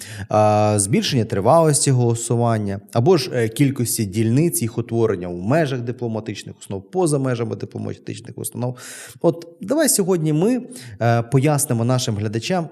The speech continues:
що це, які, е, переваги, е,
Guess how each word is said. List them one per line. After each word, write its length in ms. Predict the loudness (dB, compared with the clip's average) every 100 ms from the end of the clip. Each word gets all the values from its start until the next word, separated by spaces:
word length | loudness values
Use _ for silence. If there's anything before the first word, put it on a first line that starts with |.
| -10
що 520 | -8 -6 0 2 2
це, 280 | 2 -4 -4 -8
які, 520 | -2 -2 2 0 0 0
е, 140 | 0 0 -6 -18 -12 -10
переваги, 720 | 0 2 4 4 0 0 -4 -6 -16 -6
е, 640 | -2 0 2 2 2 0